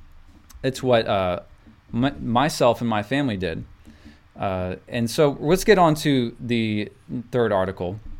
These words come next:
So this is talking about the stimulus check, potential second stimulus check that, uh, consumers might be getting and sim-, civ-, citizens might be getting. Second stimulus checks and student loan forgiveness could be coming.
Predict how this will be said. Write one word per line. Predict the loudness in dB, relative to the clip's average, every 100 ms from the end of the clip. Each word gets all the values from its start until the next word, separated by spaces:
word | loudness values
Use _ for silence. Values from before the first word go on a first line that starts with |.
| -14 -18 -18 -6
So | -2
this | -2
is | 2
talking | 2 2
about | 4 4 2
the | -4
stimulus | -4 -2 0 0 -2
check, | 0 0 -2 -20 -8
potential | -6 0 0 2 -2
second | 2 2 2 -2
stimulus | -6 -8 -6 -6
check | -6 -6 -4
that, | -4 -4 -8 -20 -20 -10
uh, | -8 -8
consumers | -8 -10 -6 -6 -4
might | -6 -6
be | -4
getting | -4 -4
and | -6
sim-, | -6 -6 -8 -18
civ-, | -8 -6 -6 -10
citizens | -16 -2 0 2 -2 -4
might | -6 -6
be | -6
getting. | -6 -8 -14 -20 -20 -20 -20 -20 -20 _ _ _ -20 -20 -20 -20
Second | -2 2 4 2
stimulus | 0 2 4 2 0
checks | 2 2 0 -10
and | -6
student | 0 0 2
loan | 2 0
forgiveness | -2 -2 0 2 0 -4
could | -4 -4 -2
be | -4
coming. | -2 -4 -6